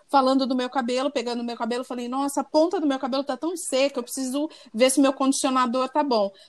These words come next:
O Otto imediatamente virou pra mim, pegou no meu cabelo e falou, "Seu cabelo tá normal, por que você tá dizendo que ele tá seco?"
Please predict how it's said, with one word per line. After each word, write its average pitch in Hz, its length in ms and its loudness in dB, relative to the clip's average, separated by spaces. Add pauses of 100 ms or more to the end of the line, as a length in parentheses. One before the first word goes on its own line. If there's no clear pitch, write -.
O 285 180 6
Otto 311 240 6
imediatamente 311 680 -6
virou 262 240 -6
pra 254 180 -12
mim, 269 140 -8
pegou 262 320 -6
no 285 60 -4
meu 285 100 -4
cabelo 269 320 -8
e - 40 -8
falou, 262 220 -6
"Seu 277 140 -8
cabelo 294 340 -6
tá 330 160 -8
normal, 370 540 -8
por 330 160 -16
que 480 160 -14
você - 180 -10
tá 240 120 -10
dizendo 214 260 -10
que 214 100 -12
ele 196 120 -8
tá 196 120 -6
seco?" 180 520 -12